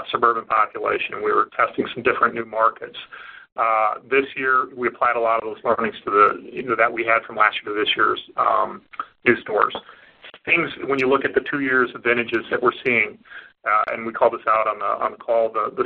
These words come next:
stores that are within, you know, kind of our core geography or footprint where we've had existing stores for a while, get off to a much faster start, and they're, they're beating or surpassing the plans that we put out there. On the flip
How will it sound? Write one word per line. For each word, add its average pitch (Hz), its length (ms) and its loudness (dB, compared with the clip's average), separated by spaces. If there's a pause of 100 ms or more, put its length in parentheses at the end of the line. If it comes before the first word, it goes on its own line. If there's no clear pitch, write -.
stores 147 380 0 (100)
that 123 180 0
are 113 180 2
within, 123 520 -2
you 131 60 -2
know, 110 100 4
kind 120 220 0
of 113 80 0
our 107 100 4
core 127 280 0
geography 117 760 0 (460)
or 107 220 -6
footprint - 440 0
where 117 100 -2
we've 113 200 -6
had 127 180 2
existing 120 440 -8
stores 113 320 6
for 120 100 0
a 107 60 0
while, 113 560 2 (440)
get 135 120 0
off 139 240 2
to 131 80 -4
a 120 40 -4
much 120 240 0
faster 113 460 0
start, 104 380 2
and 113 120 -6
they're, 117 280 2
they're 117 100 0
beating 120 420 0
or 110 120 4
surpassing 117 640 0
the 110 60 -4
plans 110 500 0
that - 100 -4
we 113 80 -6
put 113 220 0
out 107 200 -2
there. 123 260 0 (460)
On 131 120 2
the 120 160 -2
flip 156 120 0